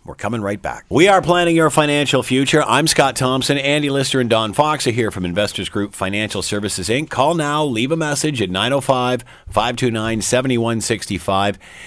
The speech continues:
And the website, andy and don dot com. You can also listen to old shows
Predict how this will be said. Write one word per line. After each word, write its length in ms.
And 120
the 60
website, 580
andy 400
and 200
don 280
dot 260
com. 280
You 60
can 120
also 480
listen 360
to 140
old 260
shows 160